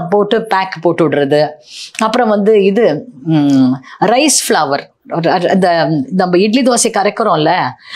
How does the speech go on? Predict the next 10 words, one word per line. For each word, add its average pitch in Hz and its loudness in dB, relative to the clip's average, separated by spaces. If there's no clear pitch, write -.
அப்போ 240 -2
கொஞ்சம் 254 2
அரைச்சு 254 -2
அந்த 190 0
அரிசியை 262 2
மட்டும் 233 -2
தனியா 214 2
எடுத்து 170 0
வச்சுக்கணும். 139 -4
அதுல 262 2